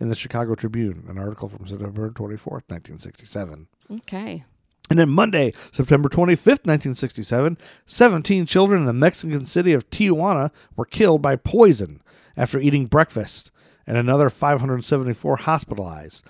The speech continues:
Speaker 1: Initially, inves-, investigators believed that the milk they had consumed had been tainted, but the
Speaker 2: Mm-hmm.
Speaker 1: deaths were soon to be traced to bread that had been contaminated by parathion, an insecticide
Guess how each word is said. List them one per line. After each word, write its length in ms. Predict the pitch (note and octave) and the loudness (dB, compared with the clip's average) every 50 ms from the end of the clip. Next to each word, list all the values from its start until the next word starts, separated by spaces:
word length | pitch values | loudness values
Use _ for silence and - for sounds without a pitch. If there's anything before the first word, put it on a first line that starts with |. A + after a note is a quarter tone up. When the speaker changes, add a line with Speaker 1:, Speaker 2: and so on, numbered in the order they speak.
| _ _ _ _ _ | _ _ _ _ _
Speaker 1:
Initially, 600 | - G#2+ B2 F3 A3 - - A#2 A2 G#2+ A2+ A2+ | -4 2 6 6 6 6 4 2 0 0 -2 -2
inves-, 420 | - A#2 A#2 A#2 B2+ B2 - - - - - | -4 -4 -2 -2 -2 -2 -4 -8 -14 -12 -10
investigators 640 | A2+ A2+ A#2+ C#3 D3 - - A#2 G#2+ G#2+ G#2 G#2 G#2 | -4 0 0 0 0 -2 -4 -4 -4 -2 -4 -4 -6
believed 260 | G2+ G#2+ A2+ A#2 A2+ | -4 -2 0 0 0
that 80 | A2 G2 | -2 -6
the 100 | G#2 F2 | -8 -8
milk 340 | F#2 G#2+ C#3 F3+ G3+ - | -2 0 2 2 2 0
they 120 | - A#2+ G#2+ | -2 -2 -2
had 100 | G2+ F#2+ | -2 -4
consumed 460 | - A2 G2 - - A#2 A2 A2 G#2+ | -6 -10 -10 -8 -8 -8 -8 -6 -6
had 120 | G#2 G#2 | -8 -8
been 160 | G2+ G#2 G2+ F#2+ | -8 -10 -12 -10
tainted, 480 | - - G#2+ G#2 F#2+ - A2 B2+ D#3 - _ _ - - - - - | -10 -10 -8 -8 -6 -6 -6 -6 -8 -12 _ _ -20 -20 -20 -20 -6
but 160 | - - A#2 | -4 -2 0
the 60 | G2+ A2+ | 0 0
Speaker 2:
Mm-hmm. 80 | G2+ | 2
Speaker 1:
deaths 320 | F#2 C#3 D#3 C3+ - - - | 2 2 2 2 0 -4 -8
were 80 | G2+ F#2 | -10 -10
soon 360 | - - - C3 C#3 C#3+ C#3 | -8 -6 -4 -4 -4 -4 -4
to 40 | B2+ | -4
be 140 | A#2+ A2+ | -6 -6
traced 400 | G#2+ - - A#2+ A#2 A#2+ - - | -6 -6 -6 -6 -4 -6 -6 -8
to 80 | - F#2+ | -10 -12
bread 580 | E2 F2+ - G#2 A#2 A#2+ A2+ E2 D#2+ E2+ G2+ - _ - - _ _ _ _ | -10 -6 -2 0 0 0 0 -2 -6 -10 -14 -18 _ -20 -20 _ _ _ _
that 140 | - A2 G#2+ | -4 -4 -2
had 100 | G#2 G2+ | -2 -4
been 140 | G#2+ F#2+ | -6 -6
contaminated 640 | F#2 G2+ F#2 - - C3 C3+ C3 B2 A2+ A2 A2+ A2 G#2 | -8 -12 -10 -6 -4 -4 -2 -2 0 0 -2 -2 -2 -4
by 240 | G#2 F#2+ F2 E2 E2 - _ _ _ _ _ _ _ _ | -6 -8 -8 -10 -12 -16 _ _ _ _ _ _ _ _
parathion, 720 | - - A2 A#2 C3 C#3 - - G#2+ F2+ D2+ D2 C#2 - - _ _ _ _ _ _ _ _ _ _ - | -4 -2 0 2 2 0 0 -2 -6 -10 -10 -12 -16 -20 -20 _ _ _ _ _ _ _ _ _ _ -8
an 100 | G#2+ A2 | -8 -6
insecticide 1000 | A2+ A#2+ A#2+ A#2+ - - - E3 - - A2 - - A2 G2 F2 E2+ F2+ G#2 | -4 -4 -6 -6 -6 -6 -6 -6 -6 -8 -10 -8 -8 -8 -8 -8 -10 -12 -14